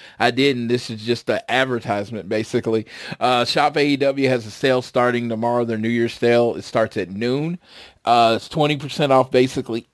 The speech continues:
everything, including the new Eddie Kingston Shop A E W figure. So that's tomorrow at noon Central. I just threw that out there because that is a new item that is going to be available. And I'm probably gonna do a pretty big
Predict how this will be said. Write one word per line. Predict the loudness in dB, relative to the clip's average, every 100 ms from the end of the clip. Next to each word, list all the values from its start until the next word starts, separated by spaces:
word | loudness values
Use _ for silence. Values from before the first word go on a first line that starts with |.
| 2
everything, | 2 2 -2 2 0 0 -6
including | -8 -8 -8 2 2 4 2 2 -10 _ _
the | 0 2
new | 2 2 2 2 2
Eddie | 4 4 4
Kingston | 0 -4 -4 -4 -4 0 2 0
Shop | 0 4 4 2
A | 2
E | 2 4
W | 2 2 -2 -6
figure. | -6 -8 -6 -12
So | -10 -8 -2
that's | -2 -4 -6
tomorrow | -6 2 4 4
at | 2 -2
noon | -4 -4 -2 -2 -6
Central. | -10 -4 -4 0 0 0 -2 -14 -20 -18 -18 -6
I | 0 0
just | 0 -6
threw | -2 2
that | 2 4
out | 2 2
there | 2 0
because | 0 -4 -6 -4
that | -2 0
is | 0 -4 -4
a |
new | -4 -2 0
item | 4 4 4 -2 -6 -4
that | 0 2
is | 0 -4
going | -4 -2 -2
to |
be | -2
available. | 2 4 4 2 -2
And | 0 0
I'm | 2
probably | 2 4 4
gonna | 2 4
do | 6
a | 6
pretty | 6 2 4
big | 2 2